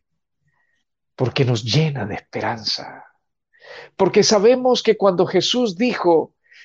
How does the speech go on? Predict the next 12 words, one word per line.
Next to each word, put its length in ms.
"Yo 160
soy 480
la 140
resurrección 840
y 40
la 120
vida", 440
no 200
estaba, 720
no 80
estaba 560
jactándose 1120